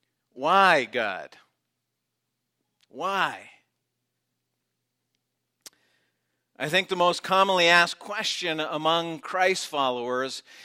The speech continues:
is, why does God allow terrible, devastating, horrible things to happen?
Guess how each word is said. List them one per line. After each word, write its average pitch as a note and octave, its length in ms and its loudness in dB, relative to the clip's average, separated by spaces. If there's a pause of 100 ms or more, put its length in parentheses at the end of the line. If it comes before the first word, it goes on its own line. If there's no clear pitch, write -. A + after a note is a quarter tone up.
(140)
is, C#3+ 180 -6
why F3+ 360 4
does E3 320 -6
God F3 580 4
allow D#3 680 2
terrible, E3 640 0
devastating, D3 800 -2
horrible D#3 520 -4
things C#3+ 540 -12
to A2 100 -10
happen? C3+ 540 -10